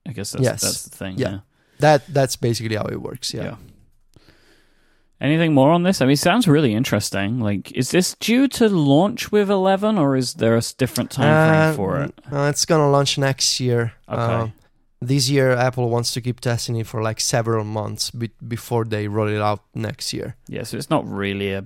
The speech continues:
Speaker 1: an I O S eleven feature, is it?
Speaker 2: Mm.
Speaker 1: It's, it's just, like, they've just announced it at W W D C.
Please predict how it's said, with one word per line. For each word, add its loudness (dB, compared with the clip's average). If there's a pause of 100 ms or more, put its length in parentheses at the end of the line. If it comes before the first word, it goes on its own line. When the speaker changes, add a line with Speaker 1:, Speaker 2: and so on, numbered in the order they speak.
Speaker 1:
an -8
I -8
O -6
S -8
eleven -8
feature, -8
is -8
it? -4
Speaker 2:
Mm. -6
Speaker 1:
It's, -12
it's -10
just, -10
like, -8
they've -10
just -10
announced -6
it -10
at -14
W -6
W -6
D -8
C. -8